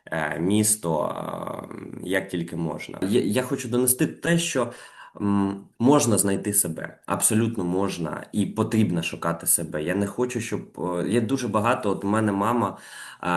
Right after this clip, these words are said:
я її дуже сильно полюбляю, але вона дуже сильно сумує за нашим рідним містом. Але це зрозуміло, вона там пожила, е, більшу частину свого життя, е, і я сумую за своїм рідним містом. Але що я, що вона, ми, що батько наш також,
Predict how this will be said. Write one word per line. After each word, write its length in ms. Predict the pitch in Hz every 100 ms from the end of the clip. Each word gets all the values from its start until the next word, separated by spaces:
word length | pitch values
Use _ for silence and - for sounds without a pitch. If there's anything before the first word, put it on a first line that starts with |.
| 87 85
я 60 | 95
її 160 | 104
дуже 280 | 90 117 113
сильно 340 | - 104 95
полюбляю, 680 | 85 90 90 90 101 117 110
але 260 | 95 87 95
вона 220 | 95 101
дуже 400 | 85 101 107 92
сильно 580 | 87 92 92 92 85 80
сумує 480 | - 95 95 92 82
за 260 | 80 76 -
нашим 400 | 82 82 - 82
рідним 320 | 82 82 80
містом. 480 | 80 80 - 76 78
Але 240 | 85 147
це 160 | 165 135
зрозуміло, 500 | 113 113 117 139 113
вона 200 | 90 98
там 180 | 98 90
пожила, 480 | 92 87 95 98 85 - -
е, 60 | 82
більшу 440 | 78 82 101 98
частину 380 | 85 85 - 85
свого 280 | 80 78 80
життя, 540 | 80 82 - 76 - - - -
е, 180 | 92 98
і 80 | 117
я 160 | 98 101
сумую 340 | 101 90 92
за 120 | 87
своїм 300 | 85 87 82
рідним 240 | 82 85 85
містом. 400 | 80 - 82 82
Але 360 | 104 143 156 117
що 340 | - 120 107
я, 260 | 101 107 127
що 240 | - 101
вона, 460 | 90 90 104 101 -
ми, 260 | 101 139 - - -
що 180 | -
батько 440 | 87 85 104 - 90
наш 240 | 87 82
також, 400 | - 82 87 85